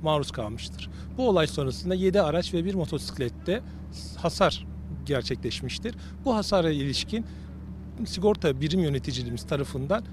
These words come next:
tüm işlemler başlatılmış ve hasarların tazmini yönünde gerekli işlemler yapılmaktadır. Özellikle sosyal medyada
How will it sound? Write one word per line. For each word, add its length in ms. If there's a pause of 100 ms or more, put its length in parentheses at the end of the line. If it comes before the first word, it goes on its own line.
(120)
tüm 140
işlemler 460
başlatılmış 560
ve 40
hasarların 460
tazmini 420
yönünde 440 (300)
gerekli 280
işlemler 560 (240)
yapılmaktadır. 760 (760)
Özellikle 440
sosyal 380
medyada 580